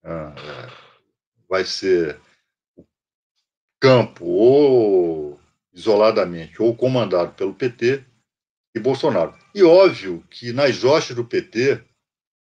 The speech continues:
pelo menos a-, hoje, né, é, o Lula, obviamente, seria o nome mais forte eleitoralmente falando pra enfrentar Bolsonaro e impedir, né,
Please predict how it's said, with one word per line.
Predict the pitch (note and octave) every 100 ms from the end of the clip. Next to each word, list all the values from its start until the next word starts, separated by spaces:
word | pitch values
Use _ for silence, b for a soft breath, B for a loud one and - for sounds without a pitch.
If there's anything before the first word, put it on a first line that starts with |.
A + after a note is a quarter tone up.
| _ _ _ -
pelo | F#2+ F#2
menos | G2 A2 G#2+ F2+ - - - _ _ _ _ -
a-, | F#3 _ _ _ _ _ _ _ _
hoje, | G#2+ C3 C3+ - - _
né, | - F#2+ _ _ _ _ _ _ _ _ _ _
é, | E2+ E2 -
o | D#3+
Lula, | D3+ A2+ C#3+ F3 F#3+ E3+ A#2
obviamente, | G#2 A#2 A#2 G#2 A#2+
seria | - D#3 E3+
o |
nome | C#3 D3+
mais | E3 E3
forte | - A#2+ C3 B2+
eleitoralmente | C#3+ C#3 C#3 B2+ G#2+ G#2 G2
falando | A#2+ G#2 G#2 B2+
pra | C3+ D3
enfrentar | - D#3+ A#2+ G#2+
Bolsonaro | G2+ A2 - A2 G#2+ B2+ C#3 _ _ _ _ _ _
e | A#2+ C#3+
impedir, | E3 F3 D3+ - C3 C#3+ A#2+
né, | F2+ G2+ A#2